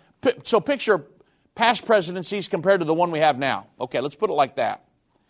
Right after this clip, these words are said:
It was assumed that everyone or the big majority loved this country. I mean, the republic that was founded in seventeen seventy-six and truly wanted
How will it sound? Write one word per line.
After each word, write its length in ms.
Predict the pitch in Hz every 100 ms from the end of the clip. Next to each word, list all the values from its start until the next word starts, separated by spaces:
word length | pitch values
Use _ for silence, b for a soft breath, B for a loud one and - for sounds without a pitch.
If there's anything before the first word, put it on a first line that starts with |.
| _ _ _ _ _ _ -
It 120 | 226
was 160 | 196 190
assumed 720 | - - 320 262 220 214 208
that 260 | 156 180 175 185
everyone 880 | 226 285 214 160 160 175 190 - _ _ _ _ _ _ _ _ _ _ -
or 100 | 180
the 120 | 175
big 280 | 131 254 185
majority 880 | 180 135 110 160 233 160 127 135 143 -
loved 800 | 123 156 208 214 214 190 190 196 _ _ _ _ _ _ _
this 240 | 147 180 -
country. 480 | 165 127 - - _ _ _
I 60 | 165
mean, 220 | 160 143
the 80 | 175
republic 480 | 170 254 247 147 - b b b
that 140 | 190 165
was 140 | 156
founded 480 | - 202 208 180 156
in 300 | - 160 143
seventeen 500 | - 190 156 165 139
seventy-six 640 | - 151 139 - 135 - b b b -
and 200 | 202 190
truly 520 | - 233 262 247 254
wanted 760 | 208 185 180 135 139 160 202